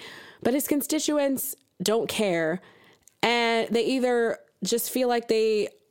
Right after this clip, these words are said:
you know, he's bringing about the white supremacist country they've always wanted, the ed-, the educated rich ones do,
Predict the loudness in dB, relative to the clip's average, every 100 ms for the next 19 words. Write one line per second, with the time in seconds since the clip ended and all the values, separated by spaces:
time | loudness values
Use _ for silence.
0 | _ -2 2 2 2 0 0 0 2 2
1 | 2 2 0 0 -2 -2 0 0 -2 -4
2 | -2 -2 0 0 0 0 0 0 0 0
3 | 0 0 -2 -2 -2 -2 -2 -2 -2 -2
4 | -2 -2 0 -2 -2 -2 -2 -2 -2 0
5 | -2